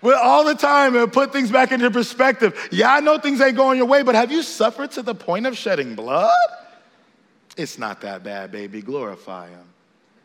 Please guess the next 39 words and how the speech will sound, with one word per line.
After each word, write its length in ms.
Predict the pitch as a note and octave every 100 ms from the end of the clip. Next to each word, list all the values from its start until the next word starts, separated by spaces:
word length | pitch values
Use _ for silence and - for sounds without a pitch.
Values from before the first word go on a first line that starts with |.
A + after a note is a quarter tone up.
| _ _ _ _
Right? 280 | A#2 C3+ C3 _ _ _ _ _ _ _ _ _ -
And 160 | F3 E3
so 300 | F#3 F3 F3
if 100 | -
that 160 | F#3
applies 500 | F3 - F#3 F#3+ F#3
and 80 | D#3+
that 140 | E3+
can 100 | F3
work 220 | D#3+ F#3+ F#3
for 100 | E3+
some 220 | F#3+ F3+
of 80 | F3
you 140 | F3
in 140 | F#3
here, 280 | F3+ F#3 F#3 F#3+ - -
hey, 420 | D3 C#3 A2 F#2 - _ _ _ _ _
glorify 640 | G#2+ D3+ F#3 D#3+ - B2+ G#2
God 600 | F#2 B2 D3 G#2+ F2+ F2 _ _ _ _ _ _ _ A#2+
in 140 | A#2
the 100 | F#2
tough 460 | - - E3+ D#3 -
times 680 | G#2+ F2 D#2+ _ _ _ _ _ _ _ -
because 340 | A2 - A2+ A#2
it 100 | G2
will 220 | B2+ D#3+
not 260 | D#3+ D#3+
compare 680 | D#3+ E3 D#3+ E3+ E3+ D3+ C3 _ _ _ _
to 80 | -
the 140 | A#2 G#2+
glory 420 | G#2 A#2 B2 G#2+
that 140 | G#2
is 160 | G#2+ G2+
to 120 | A2+
be 160 | G#2 A2
revealed 520 | G#2 F#2 A#2 A#2 F#2+
to 200 | - G2+
us. 260 | A2+ G2+ -
Amen? 480 | G2+ G#2 B2+ D3